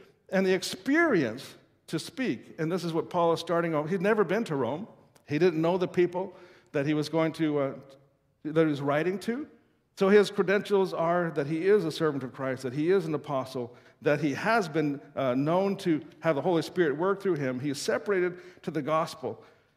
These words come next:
His life was backing up his message. His reputation would have already gone ahead of him. And this gospel that he is separated to, it's about his son,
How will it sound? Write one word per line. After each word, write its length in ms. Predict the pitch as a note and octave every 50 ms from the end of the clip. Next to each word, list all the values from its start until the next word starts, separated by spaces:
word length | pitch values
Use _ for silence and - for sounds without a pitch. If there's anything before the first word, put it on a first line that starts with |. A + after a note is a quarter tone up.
| _ _
His 160 | - F3 D#3
life 360 | F#3 G3 A#3 C4+ C4+ A#3+ -
was 160 | F#3+ F3 C#3+ C#3+
backing 400 | D#3 G3 G#3 G3+ - G#3 F#3 F3
up 160 | E3 - -
his 160 | D#3+ - C#3+
message. 480 | D3 D3+ C#3+ - B2 G#2+ - - - - _ _ _ _ _ _ _ _ _ _ _ _ _ _ _ _ _ _ _ _ _ -
His 180 | A3 C4 G#3+
reputation 720 | A#3+ B3 - G#3 G3 - - A3 A#3 A#3+ - - C#3+ C3 D#3
would 80 | D#3+
have 100 | D3+ C#3+
already 240 | D#3 D#3+ E3 D#3 D3
gone 260 | C3+ D3 D3+ D3+ C#3+
ahead 220 | C3 C3 D#3 D3+ D3+
of 140 | C3+ -
him. 200 | C#3 A#2+ A#2 A2+ - - _ _ _ _ _ _ _ _ _ _ _ _ _ _
And 100 | C3+ D#3
this 160 | F3 F3 E3+
gospel 460 | - F3+ F3+ F#3+ G3+ F#3+ - G#3 G#3+ G#3
that 120 | F#3 E3 D3+
he 120 | D#3 D3+
is 160 | D3 C#3 -
separated 500 | - F3+ F3 F3 F3+ F#3+ F#3+ F3 F3+ F3 -
to, 160 | G3 G3 G3
it's 140 | F#3 - E3
about 440 | C#3+ F#3 F#3 G3+ F#3 - - - - _ _ _ _ _ _ _ _ _
his 160 | - D#3 -
son, 360 | - G3 G#3+ A3+ B2+ - -